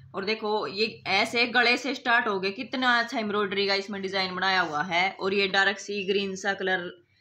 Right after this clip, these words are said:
है जो ये बहुत ही अच्छा look दे रहा है इसमें। ये सी ग्रीन से भी कुछ हटके ही है कलर, जैसा मोर की गर्दन का होता है वैसा है थोड़ा थोड़ा सा। तो देखो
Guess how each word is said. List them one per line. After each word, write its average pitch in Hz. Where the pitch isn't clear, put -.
है 185
जो 202
ये 214
बहुत 180
ही 190
अच्छा 190
look 196
दे 196
रहा 170
है 160
इसमें। 185
ये 208
सी 226
ग्रीन 220
से 220
भी 208
कुछ 220
हटके 202
ही 214
है 190
कलर, 190
जैसा 196
मोर 190
की 190
गर्दन 180
का 180
होता 165
है 175
वैसा 180
है 180
थोड़ा 170
थोड़ा 165
सा। 196
तो 196
देखो 196